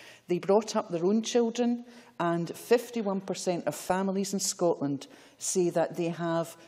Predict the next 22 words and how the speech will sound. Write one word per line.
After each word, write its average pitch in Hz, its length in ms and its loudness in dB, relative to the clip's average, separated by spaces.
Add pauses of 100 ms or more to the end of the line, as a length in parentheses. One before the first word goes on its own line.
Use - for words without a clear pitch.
(460)
asked 175 520 -2
their, 165 340 2
the 160 100 -2
grandparents 170 1040 -2 (280)
to 170 120 -2
be 170 220 -4
the 170 160 -10
child 160 500 -2
carers. 160 480 -4 (360)
That's 226 480 0
at 190 160 0
a 170 40 -4
saving 196 640 0 (240)
of - 160 -6
six - 380 -4
hundred 185 380 -4
and 160 100 -2
sixty - 640 -4
million 165 440 -4
pounds 165 420 -4
per 160 140 -8
annum 151 360 -2